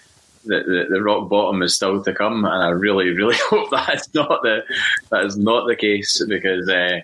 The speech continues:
yeah, well, we, we, we, we've reached a nadir that, uh, I didn't think was even possible this season, you know. But, um, we're, we're, we're here and we're living through it, and you, you've got to take the good time, the bad times with the good.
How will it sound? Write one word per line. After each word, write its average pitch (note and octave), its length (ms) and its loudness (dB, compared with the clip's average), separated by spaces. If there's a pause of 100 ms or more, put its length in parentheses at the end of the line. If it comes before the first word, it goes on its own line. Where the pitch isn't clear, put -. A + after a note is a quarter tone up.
yeah, F#2 240 -2 (100)
well, F2+ 320 -4
we, F#2 160 -2
we, F2+ 180 -4 (360)
we, F#2 80 0 (400)
we've G#2+ 360 -2
reached A#2 280 -4
a G#2 60 0
nadir G2+ 640 2 (120)
that, F#2+ 100 0
uh, F2+ 880 -2
I G2+ 80 0
didn't F#2+ 220 -4
think G2 240 -4
was F#2 160 0
even F2+ 260 2
possible G#2 460 0
this F2+ 180 0
season, F2+ 300 2
you F2 80 2
know. G#2+ 160 2
But, F#2 280 2
um, F2+ 160 -4 (140)
we're, F#2+ 240 0
we're, F#2 260 0
we're F2 140 0
here G#2 240 0
and F#2 160 -2
we're F2 80 0
living G2 340 2
through G#2 280 -2
it, - 60 -4 (440)
and F#2 300 -2 (160)
you, G#2 180 2
you've G#2 140 0
got A2+ 220 0
to - 60 -14
take A2 240 -2
the G2 100 0
good G2+ 200 -2
time, G2 320 -4
the G2+ 180 2
bad G#2 280 -2
times G2 320 -2
with G2+ 180 -2
the G2 100 -4
good. A#2 200 -2